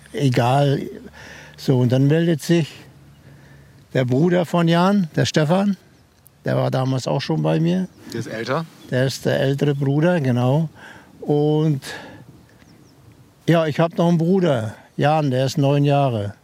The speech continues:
Speaker 1: "Super", sag ich. "Denn wenn ich die Altersklasse neun nicht besetzt hätte,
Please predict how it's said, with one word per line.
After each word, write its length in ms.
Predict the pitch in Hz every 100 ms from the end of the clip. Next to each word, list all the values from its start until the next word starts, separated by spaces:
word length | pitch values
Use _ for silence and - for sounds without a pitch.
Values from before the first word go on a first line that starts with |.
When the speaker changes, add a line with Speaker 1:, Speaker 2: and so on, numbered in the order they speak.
| _ _ _
Speaker 1:
"Super", 520 | - 151 143 139 110
sag 260 | 110 98
ich. 60 | 98 - - -
"Denn 160 | 127 120
wenn 120 | 135
ich 120 | 135
die 160 | 156 151
Altersklasse 640 | 147 147 - 147 143 143
neun 540 | 139 135 143 180 196 190 - - - - - -
nicht 340 | 143 - -
besetzt 520 | 143 117 160 - - - -
hätte, 420 | - 156 208 208